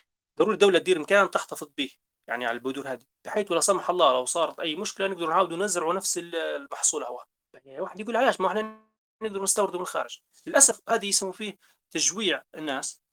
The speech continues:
بحيث يخلوا فينا، آم، يعني معتمدين على الخارج في أكلنا. يقول لك، آه، الإنسان اللي ياكل من الخارج راه ما هوش حر. ليش؟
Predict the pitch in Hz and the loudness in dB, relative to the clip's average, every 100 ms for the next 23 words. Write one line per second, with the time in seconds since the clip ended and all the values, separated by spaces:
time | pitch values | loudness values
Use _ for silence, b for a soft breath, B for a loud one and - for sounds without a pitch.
0 | _ 135 - - 175 196 185 214 202 196 | _ -6 -4 -4 -4 -4 -4 -6 -6 -6
1 | - _ _ _ - 165 160 - - _ | -10 _ _ _ -4 -2 -2 -4 -18 _
2 | _ 165 143 143 160 - - 180 233 196 | _ -4 -2 -2 0 0 0 -2 2 2
3 | 160 - 190 165 170 175 - 113 - _ | 2 2 0 0 -4 -6 -8 -14 -16 _
4 | _ _ - 135 160 151 - 143 143 139 | _ _ -12 -6 -4 -4 -2 2 4 2
5 | 135 135 139 185 160 147 143 180 175 147 | 0 -2 0 2 0 -2 2 2 0 -6
6 | 143 - 190 160 165 147 170 165 139 107 | -6 0 0 0 -2 -2 -4 -4 -4 -6
7 | _ _ _ _ - - 233 196 - | _ _ _ _ -20 -2 4 4 4